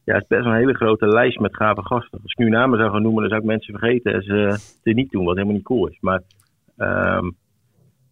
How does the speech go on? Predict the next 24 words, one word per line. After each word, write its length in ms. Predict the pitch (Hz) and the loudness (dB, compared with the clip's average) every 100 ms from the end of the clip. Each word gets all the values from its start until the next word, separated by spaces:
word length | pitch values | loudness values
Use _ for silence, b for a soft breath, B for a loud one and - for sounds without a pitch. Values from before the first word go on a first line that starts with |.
| - | -20
ik 120 | - | -4
denk 240 | 101 98 - _ | -2 -2 -10 _
dat 180 | 101 92 | -4 0
het 100 | 95 | -4
ook 100 | 92 | -2
de 80 | 92 | -4
charme 400 | - 95 95 92 | 0 0 0 -2
is 100 | - | -2
van 140 | 90 | 0
Redline. 380 | 90 95 98 78 | 0 0 -2 -2
We 60 | 85 | -2
hebben 180 | 87 - | -4 -6
echt 120 | - | -8
een 60 | 92 | -6
gave 380 | 101 101 92 | -2 -2 -2
mi-, 500 | 87 87 90 92 92 - | -4 -4 -4 -4 -4 -6
mix 480 | 90 95 117 - - | -4 -2 -2 -4 -6
tussen, 400 | 95 - 85 82 _ _ _ | -4 -2 -4 -4 _ _ _
ik 120 | - - | -10 -4
noem 100 | 90 | -4
het 80 | 87 | -2
even, 300 | 78 - - _ _ | -2 -4 -8 _ _
top 200 | 127 - - | -2 -2 -8
simcoureurs 800 | - 113 135 127 113 110 - | -4 -4 0 0 2 2 -2